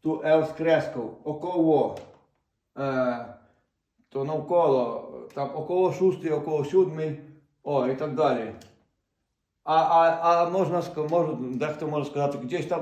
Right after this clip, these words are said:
około, e, jakiegoś tam sklepu, no ale to, ja nie wiem, kto tak, e, no ale że, to już wiadoma rzecz,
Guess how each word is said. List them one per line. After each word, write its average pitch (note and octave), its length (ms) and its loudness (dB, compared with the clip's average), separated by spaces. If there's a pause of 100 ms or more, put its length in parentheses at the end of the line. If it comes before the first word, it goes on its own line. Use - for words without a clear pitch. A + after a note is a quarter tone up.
około, C#3+ 800 4 (280)
e, B2+ 60 -6 (100)
jakiegoś C3+ 360 -2
tam C3 180 -4
sklepu, C3 460 -2
no C3+ 160 -2
ale D#3+ 100 -4
to, G3 260 -4 (800)
ja E3 160 -10
nie F#3 180 -2
wiem, F3+ 240 -2
kto F3+ 220 -4
tak, F3 300 -4
e, E3+ 460 -6 (140)
no F3 160 -6
ale G#3 240 2
że, G3 120 2
to - 240 -2
już G#3+ 200 2
wiadoma F#3+ 380 2
rzecz, - 340 -2